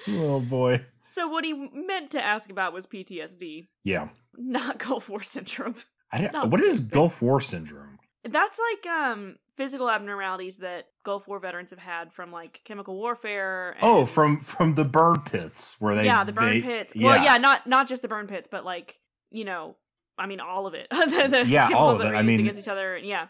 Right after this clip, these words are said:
Speaker 1: uh, also the, all of the tank, uh, all the art-, artillery rounds are depleted uranium.
Speaker 2: Yeah.
Speaker 1: So, I didn't know that was what Gulf War syndrome was called, but, uh,
Speaker 2: Yeah, so not,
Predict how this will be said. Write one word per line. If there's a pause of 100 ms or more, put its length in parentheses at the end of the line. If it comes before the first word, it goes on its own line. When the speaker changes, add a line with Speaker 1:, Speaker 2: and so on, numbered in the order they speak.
(160)
Speaker 1:
uh,
also
the, (100)
all
of
the
tank, (440)
uh,
all
the
art-, (120)
artillery
rounds
are
depleted
uranium. (280)
Speaker 2:
Yeah. (180)
Speaker 1:
So, (360)
I
didn't
know
that
was
what
Gulf
War
syndrome
was
called,
but, (120)
uh,
Speaker 2:
Yeah,
so
not,